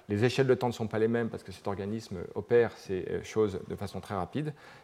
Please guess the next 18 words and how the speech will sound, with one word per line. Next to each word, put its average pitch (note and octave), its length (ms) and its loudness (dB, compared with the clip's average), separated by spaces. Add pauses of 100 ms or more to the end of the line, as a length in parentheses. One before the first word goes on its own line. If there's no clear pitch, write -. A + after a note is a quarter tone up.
mais, G#2+ 240 6
euh, F2 280 2
je, F2 140 -12
je - 160 -8
trouvais G#2+ 240 2
intéressant A2+ 520 2
de, G#2 300 2
de, F#2 260 -2
de F#2 120 -6
comparer A#2 440 4
les A#2 160 6
cellules, C3 480 0 (560)
les A2 80 2
organismes A#2+ 340 4
unicellulaires B2 540 2
les G2+ 80 -2
plus C#3+ 160 -6
complexes A#2 640 -2